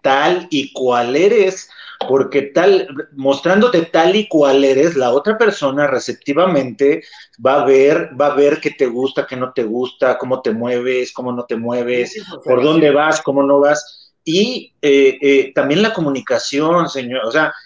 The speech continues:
Speaker 1: es muy importante la comunicación entre la pareja,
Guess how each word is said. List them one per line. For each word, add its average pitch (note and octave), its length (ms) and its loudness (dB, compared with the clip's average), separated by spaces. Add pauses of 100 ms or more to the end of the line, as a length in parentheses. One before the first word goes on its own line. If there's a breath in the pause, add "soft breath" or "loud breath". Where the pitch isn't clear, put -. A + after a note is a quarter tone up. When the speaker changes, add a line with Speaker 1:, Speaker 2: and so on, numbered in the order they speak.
Speaker 1:
es D3+ 260 0
muy F3 320 0
importante C#3+ 1000 0 (120)
la A#2+ 260 0
comunicación B2 1000 -4
entre G#2+ 280 -4
la G#2 140 -2
pareja, A#2 560 -2